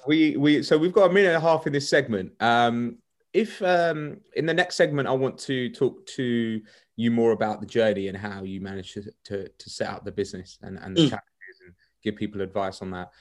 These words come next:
Speaker 1: Um, maybe for now, we can just continue on You Move as a business. How did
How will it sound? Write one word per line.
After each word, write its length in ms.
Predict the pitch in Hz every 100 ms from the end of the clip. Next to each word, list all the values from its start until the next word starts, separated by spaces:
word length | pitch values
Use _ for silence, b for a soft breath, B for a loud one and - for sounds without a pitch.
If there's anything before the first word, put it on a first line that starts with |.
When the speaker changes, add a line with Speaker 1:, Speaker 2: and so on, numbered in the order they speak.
| b _
Speaker 1:
Um, 420 | 107 117 117 117 -
maybe 500 | 123 147 160 151 139
for 240 | - 131 131
now, 380 | 135 127 110 107
we 160 | 110
can 120 | 107
just 180 | 110 107
continue 680 | - 113 131 117 110 104 104 -
on 640 | 110 107 104 101 101 101 _ -
You 260 | 101 117
Move 320 | 110 104 98 -
as 480 | 104 101 101 98 92 -
a 60 |
business. 440 | 95 110 104 92 - b b b
How 560 | - 147 156 180 175 143
did 480 | 160 147 139 135 -